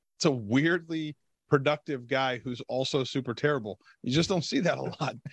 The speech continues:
in the <laughs> N F L. I'm, I'm with you on about a three. I, I think I put him at a place where I'd say, like, God, I wouldn't be shocked if they snuck into the playoffs, but at the same time,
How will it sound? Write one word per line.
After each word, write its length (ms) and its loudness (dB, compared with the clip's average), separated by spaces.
in 120 6
the 60 2
<laughs> 120 2
N 40 0
F 320 -2
L. 100 0
I'm, 240 0
I'm 160 0
with 180 2
you 100 0
on 100 0
about 240 2
a 40 0
three. 340 -6
I, 220 2
I 120 -4
think 260 -4
I 80 2
put 220 -2
him 80 -2
at 100 4
a 40 0
place 340 -2
where 100 -2
I'd 160 -2
say, 300 0
like, 240 -6
God, 180 -8
I 80 2
wouldn't 300 2
be 140 -4
shocked 560 -4
if 120 -8
they 120 0
snuck 440 -2
into 200 0
the 100 2
playoffs, 640 -2
but 400 4
at 120 -8
the 100 -8
same 320 -2
time, 600 -2